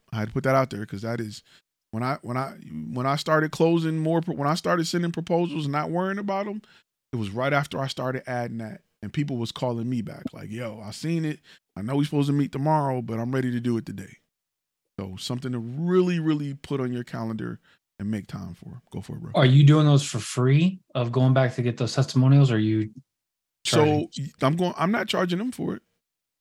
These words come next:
Speaker 1: I'm doing it for free. I'll even throw in, like, a headshot or something. I'll throw in something small to get it. I'll give you a thirty-second video if it's some, a thirty-second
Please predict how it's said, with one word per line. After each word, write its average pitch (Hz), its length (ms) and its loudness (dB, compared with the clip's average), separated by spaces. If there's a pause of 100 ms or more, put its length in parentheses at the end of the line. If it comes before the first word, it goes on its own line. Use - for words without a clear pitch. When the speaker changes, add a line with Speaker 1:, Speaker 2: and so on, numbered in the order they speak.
Speaker 1:
I'm 143 160 2
doing 170 180 4
it 151 80 0
for - 80 -10
free. 165 200 -2
I'll 165 180 2
even 185 240 0
throw 165 180 2
in, 160 120 2
like, 131 140 -2
a 131 40 -2
headshot 143 500 -2
or 101 60 -10
something. - 320 -12
I'll 170 160 -2
throw 208 320 0
in 139 160 -2
something 120 340 -6
small 107 380 -6
to 104 60 -8
get 107 180 -6
it. 131 60 -6
I'll 151 160 -4
give 185 200 -4
you 170 120 -2
a 113 40 -2
thirty-second 110 580 -6
video 101 440 -10
if 95 100 -16
it's 104 140 -12
some, - 240 -12 (380)
a 113 40 -6
thirty-second 120 720 -4